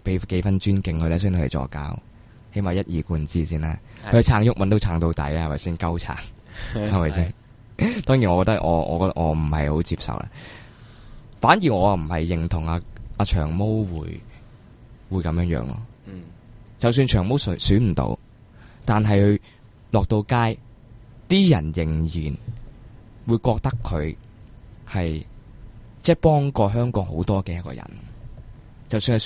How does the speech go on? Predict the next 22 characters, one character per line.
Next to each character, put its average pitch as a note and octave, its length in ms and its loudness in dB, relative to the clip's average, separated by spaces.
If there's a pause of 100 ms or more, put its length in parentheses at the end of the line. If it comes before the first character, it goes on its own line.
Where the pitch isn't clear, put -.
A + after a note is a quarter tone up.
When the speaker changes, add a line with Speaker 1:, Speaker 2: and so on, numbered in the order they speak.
Speaker 1:
選 B2 80 2
唔 A#2 40 -2
到 E2 100 2
噉 F2+ 120 2
又 E2+ 100 -2
點？ B1 240 -8 (1120)
除 - 180 2
非 D#3 120 6
佢 E3 80 8
突 G#2 80 -2
然 F#2 100 -2
間 C#3 160 4
重 F#2 220 0
大 F2+ 160 2
轉 A2 180 0
變， A2 140 2
突 E2 100 -2
然 A#2+ 180 2
間 - 100 -10 (240)
由 F2 220 0
左 G2 320 2
膠 A#2+ 320 4